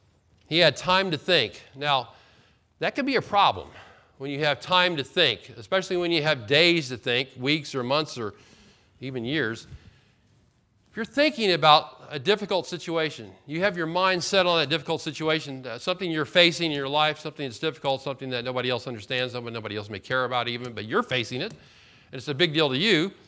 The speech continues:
Uh, if you're not focusing on Christ, those thoughts can overwhelm you completely, overtake you completely. It's tough enough as it is without keeping Christ at an arm's length distance.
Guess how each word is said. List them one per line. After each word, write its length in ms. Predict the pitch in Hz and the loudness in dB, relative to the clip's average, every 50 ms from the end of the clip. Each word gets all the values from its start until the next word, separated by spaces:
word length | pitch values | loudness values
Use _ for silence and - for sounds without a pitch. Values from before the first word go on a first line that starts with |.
| _ _ _ _ _ _ _ _ _ _ _ _ - | _ _ _ _ _ _ _ _ _ _ _ _ 0
Uh, 320 | 147 151 151 139 131 127 | 2 4 6 6 4 2
if 160 | - 147 - - | 0 -4 -4 -2
you're 80 | 220 269 | 0 4
not 280 | 285 294 285 254 - - | 8 8 8 8 8 6
focusing 440 | 254 240 233 180 160 175 208 196 | 6 6 6 6 2 -2 -2 0
on 160 | 180 165 151 131 | 0 -2 -2 -2
Christ, 640 | - 180 180 170 139 113 95 92 - - - - - _ _ _ _ _ _ _ _ _ _ _ _ _ | 0 4 4 6 6 4 2 -2 -8 -12 -14 -16 -18 _ _ _ _ _ _ _ _ _ _ _ _ _
those 260 | - 185 233 254 - - | 2 4 4 4 4 6
thoughts 280 | 202 185 175 175 - | 8 8 8 8 6
can 120 | - 170 165 | 2 0 2
overwhelm 500 | 170 160 147 143 131 156 175 175 175 165 | 2 2 2 2 2 4 4 4 4 2
you 100 | 143 127 | -2 -2
completely, 540 | - 120 110 143 147 143 110 92 87 73 - _ _ _ _ _ _ _ _ _ _ _ _ _ _ _ _ _ - | -4 -8 -6 -6 -6 -6 -6 -8 -12 -14 -16 _ _ _ _ _ _ _ _ _ _ _ _ _ _ _ _ _ -4
overtake 520 | 135 180 190 185 196 - - 180 185 180 175 | -2 0 0 0 -2 2 4 4 4 4 2
you 120 | 175 147 | -2 -2
completely. 600 | - 147 110 - 151 170 175 175 170 170 165 160 - - - - - _ _ - _ _ _ - | -2 -2 -2 0 2 0 2 2 0 0 -2 -2 -6 -14 -20 -20 -20 _ _ -20 _ _ _ -8
It's 160 | 143 - - | -8 -8 0
tough 240 | - 220 240 247 254 | 4 6 6 6 6
enough 580 | 269 262 269 277 269 208 131 107 - - - - - - _ _ _ _ _ | 4 4 4 6 6 6 4 4 0 -8 -18 -20 -20 -20 _ _ _ _ _
as 180 | 139 160 160 151 | -4 -2 -2 0
it 80 | 175 | 2
is 320 | 214 233 214 180 160 139 131 | 4 4 6 6 4 4 2
without 320 | 143 160 170 185 185 180 | 4 6 8 8 8 6
keeping 340 | - 208 202 165 185 175 156 | 2 0 0 2 0 -2 -2
Christ 380 | - - 196 190 190 180 185 180 | 2 6 6 8 8 6 4 0
at 80 | 156 | 0
an 80 | 147 147 | 0 0
arm's 340 | 156 165 165 160 135 120 151 | 0 0 0 -2 -2 -6 -6
length 400 | 170 170 135 104 - - - - - - - _ _ _ | -6 -4 -4 -6 -8 -12 -12 -12 -12 -12 -12 _ _ _
distance. 560 | 156 160 151 - 117 - - - - - | -4 -4 -4 -6 -10 -16 -16 -18 -20 -20